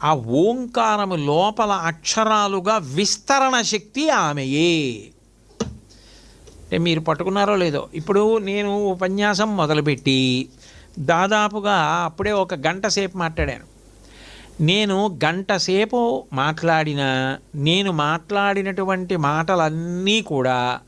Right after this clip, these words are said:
అక్షరాల యొక్క సముదాయమే. నా భావాన్ని వ్యక్తీకరించడానికి ఎప్పుడెప్పుడు ఏ పదాలు కలిపి వాక్యాన్ని నిర్మాణం చేస్తే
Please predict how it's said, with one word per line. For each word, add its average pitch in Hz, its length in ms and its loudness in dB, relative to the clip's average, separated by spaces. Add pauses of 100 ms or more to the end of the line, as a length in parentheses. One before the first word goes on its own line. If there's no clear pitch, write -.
అక్షరాల 180 580 0
యొక్క 165 320 -2
సముదాయమే. 156 600 -2 (1500)
నా 147 240 2
భావాన్ని 175 760 0
వ్యక్తీకరించడానికి 185 1400 -2 (160)
ఎప్పుడెప్పుడు 240 760 0
ఏ 185 340 2
పదాలు 214 600 0
కలిపి 214 400 -2
వాక్యాన్ని 208 680 0
నిర్మాణం 190 720 0
చేస్తే 180 800 0